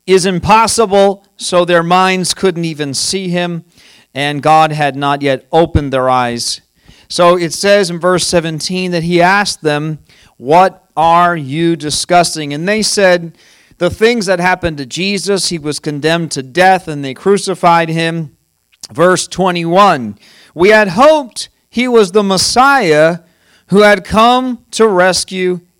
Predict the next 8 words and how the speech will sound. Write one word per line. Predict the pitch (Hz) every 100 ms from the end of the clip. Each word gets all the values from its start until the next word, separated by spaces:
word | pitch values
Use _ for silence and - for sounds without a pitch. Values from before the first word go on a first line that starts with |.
| _
Israel." | 147 143 107 113 101 80 95 _ _ _ _ _ _ _ _ _ _ -
We | 117 180 226 233 185
had | 147 208 220 226 208
hoped | 160 214 233 185 147 143 - - - _ _ _ _
he | - 202
was | 202 190 185 165
the | 175
Messiah. | 175 160 - 135 107 92